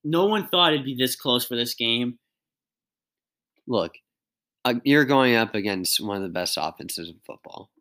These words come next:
Speaker 2: Patrick Mahomes, one of the best players in the league.
Speaker 1: Really
Speaker 2: You
Speaker 1: is.
Speaker 2: have to go for that.
Speaker 1: I
Speaker 2: You
Speaker 1: think so,
Speaker 2: can't,
Speaker 1: too.
Speaker 2: you can't punt it to the best player in the league.
Speaker 1: No.
Speaker 2: So, of course, Mahomes leads them down.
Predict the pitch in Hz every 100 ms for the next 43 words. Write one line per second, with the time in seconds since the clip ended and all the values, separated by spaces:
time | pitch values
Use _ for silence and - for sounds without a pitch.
0 | _ 135 135 - 123 92 104 92 - 92
1 | 85 85 76 - 110 - 92 95 78 67
2 | 58 - _ _ _ _ - 127 120 165
3 | 147 123 101 80 78 - 65 55 - _
4 | _ _ _ 127 135 117 127 117 110 110
5 | 113 120 - 131 - 113 98 82 - 73
6 | 80 - - - - - - - - -
7 | - - 113 90 87 - - - 113 107
8 | 101 _ _ _ _ _ _ _ _ -
9 | 139 135 123 113 101 117 123 113 113 113
10 | 110 107 104 101 98 98 95 98